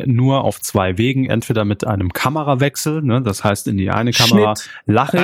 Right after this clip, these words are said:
Speaker 2: Einfach Schnitt.
Speaker 1: und dann drehe ich mich rum und gucke in die andere
Speaker 2: Ja.
Speaker 1: Kamera im Close-Up und muss natürlich auch in der Sekunde des Schnitts das betroffene Gesicht auflegen können.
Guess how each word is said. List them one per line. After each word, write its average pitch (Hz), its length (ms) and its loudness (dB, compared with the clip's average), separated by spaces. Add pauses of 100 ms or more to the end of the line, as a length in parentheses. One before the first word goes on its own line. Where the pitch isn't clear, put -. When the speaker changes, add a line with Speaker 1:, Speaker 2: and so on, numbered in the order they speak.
(120)
Speaker 2:
Einfach 202 260 -6
Schnitt. 151 140 4
Speaker 1:
und 120 120 0
dann 139 180 0
drehe 139 200 2
ich - 120 2
mich 120 180 -2
rum 151 340 -2
und 123 200 0
gucke 139 180 0
in 120 80 2
die 117 80 0
andere 131 260 2
Speaker 2:
Ja. - 60 0
Speaker 1:
Kamera 117 320 2
im 101 80 -6
Close-Up 131 440 0
und 123 300 0
muss 135 300 2
natürlich 131 420 2
auch 117 120 0
in 107 120 0
der 127 160 2
Sekunde 123 380 2
des 110 160 0
Schnitts - 280 -2
das 113 140 -4
betroffene 110 560 -2
Gesicht 98 380 -2
auflegen 147 420 0
können. 165 320 -2